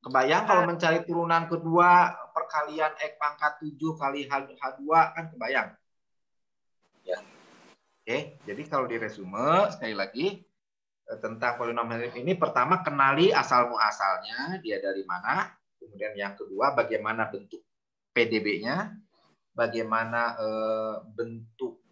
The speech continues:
Speaker 1: eh, wujud dari polinomnya, bagaimana, eh, Rodriguez-nya, bagaimana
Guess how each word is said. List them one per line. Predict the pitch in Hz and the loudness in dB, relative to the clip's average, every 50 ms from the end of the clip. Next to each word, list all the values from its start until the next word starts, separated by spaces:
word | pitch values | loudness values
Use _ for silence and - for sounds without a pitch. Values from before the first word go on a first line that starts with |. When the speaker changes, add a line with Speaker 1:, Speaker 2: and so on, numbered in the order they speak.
| _ _ - | _ _ -4
Speaker 1:
eh, | 110 107 107 107 107 107 107 110 | 0 2 2 2 2 2 0 0
wujud | 120 131 131 127 127 143 151 147 | -2 -4 -4 -2 0 0 2 2
dari | 151 123 113 113 117 | 4 4 2 2 0
polinomnya, | 117 - 110 107 107 107 107 107 107 107 113 123 151 185 220 220 220 - - _ _ _ _ _ _ _ _ | 0 0 0 0 0 0 -2 -4 -4 -2 -2 0 2 2 2 0 -2 -8 -16 _ _ _ _ _ _ _ _
bagaimana, | - 117 113 113 113 113 117 117 113 117 113 117 120 139 147 151 143 - - _ _ _ _ _ - | 0 0 0 0 0 -2 -2 0 0 0 0 0 2 0 0 0 0 -4 -10 _ _ _ _ _ -6
eh, | 120 113 113 117 117 117 113 113 - - - _ _ _ _ _ _ _ _ _ _ _ _ _ - | -2 0 2 2 2 2 2 0 0 -4 -10 _ _ _ _ _ _ _ _ _ _ _ _ _ 4
Rodriguez-nya, | 156 156 151 143 139 143 127 117 131 135 120 120 117 110 117 131 151 208 208 202 - | 6 6 6 6 2 0 0 2 4 6 6 6 4 2 0 2 2 2 2 0 2
bagaimana | - 117 117 104 - 110 107 107 110 110 117 - | 2 2 2 4 2 0 0 2 0 0 0 0